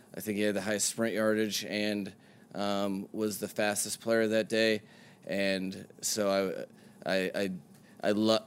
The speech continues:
really liked where he was at. Didn't want him to take, um, a step back. Uh, so that, that's, you know, kind of my,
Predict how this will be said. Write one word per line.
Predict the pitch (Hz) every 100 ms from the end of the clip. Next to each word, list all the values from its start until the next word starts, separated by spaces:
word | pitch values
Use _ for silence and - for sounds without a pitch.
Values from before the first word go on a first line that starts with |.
| - -
really | 113 127 120
liked | 117 113
where | 120 110
he |
was | 107 98
at. | 107 110 107
Didn't | 110 107
want | 107
him | 104
to | 98
take, | - 107 92 - - - -
um, | 98 101 98 95
a | -
step | - 120 110 87
back. | 107 107 107 - - - - - - -
Uh, | 98 95 92
so | - 98 95 92 107
that, | 92 98 - -
that's, | 78 98 - - - - - -
you |
know, | 98 92
kind | 104 98
of | 95
my, | 95 92